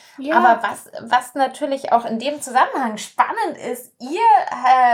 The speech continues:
Speaker 2: äh, seid, äh, ihr habt ja quasi auch Stadtflucht betrieben.
Speaker 1: Wir haben Stadtflucht betrieben, der Markus und ich. Äh, ungefähr zeitgleich mit dem Start von Viertel vor, ähm,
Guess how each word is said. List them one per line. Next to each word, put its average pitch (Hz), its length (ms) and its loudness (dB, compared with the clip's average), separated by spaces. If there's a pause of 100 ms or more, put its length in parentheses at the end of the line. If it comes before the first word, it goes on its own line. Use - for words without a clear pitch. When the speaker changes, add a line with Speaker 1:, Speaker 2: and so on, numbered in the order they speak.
Speaker 2:
äh, 233 60 -10
seid, 233 380 0
äh, 240 220 0
ihr 247 100 4
habt 247 120 -4
ja 254 120 4
quasi 240 340 0
auch 349 160 0
Stadtflucht - 760 -6
betrieben. 190 720 -10
Speaker 1:
Wir 254 160 6
haben 311 100 6
Stadtflucht 311 500 -2
betrieben, 208 420 -2
der 202 140 0
Markus 202 380 0
und 190 120 -6
ich. 247 360 -4
Äh, 214 160 2
ungefähr 226 640 2
zeitgleich 220 420 0
mit 214 140 -2
dem 208 100 -2
Start 196 280 -4
von 202 260 0
Viertel 196 260 -6
vor, 220 500 4
ähm, 190 600 -2